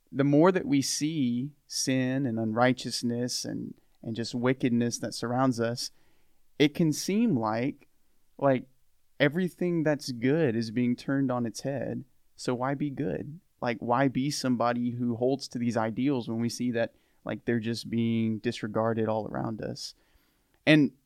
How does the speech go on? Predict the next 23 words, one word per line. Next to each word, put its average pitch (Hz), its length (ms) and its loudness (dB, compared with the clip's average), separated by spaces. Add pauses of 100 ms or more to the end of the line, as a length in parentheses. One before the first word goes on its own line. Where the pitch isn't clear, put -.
(360)
you 156 100 6
know, 156 200 8
there's, 156 360 4
like, 160 280 4
some 156 220 0
specific - 800 -2
imagery 151 400 2
that's 127 180 -2
brought 131 300 2
out 127 280 0 (100)
in, 120 300 0
in 123 140 2
verse 113 320 -4
two. 143 520 4 (520)
They're 135 200 4
like, 117 240 4
"Look, 175 300 6 (220)
behold, 139 640 6
the 123 140 0
wicked 156 460 4
bend 147 240 6
the 135 40 4
bow. 117 440 4